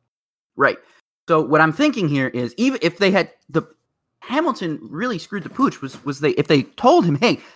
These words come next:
pits are closed, bail," and he just bailed,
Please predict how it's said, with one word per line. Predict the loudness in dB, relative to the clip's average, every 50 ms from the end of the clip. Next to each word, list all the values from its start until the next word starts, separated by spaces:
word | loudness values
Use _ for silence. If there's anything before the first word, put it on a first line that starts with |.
| _ _ _
pits | -2 -2 -2 0 -2
are | -6
closed, | -4 0 2 4 4 4 2 -2 _ _ _ -12 -2 4
bail," | 4 6 6 6 4 2 0 -4 -8 _ _ _ _ _ _ _ _ _ _ _ _ _ _ _ -2
and | 0 0 2
he | 2 0
just | 0 -2 -6 -4
bailed, | 0 0 2 2 2 -2 -4 -6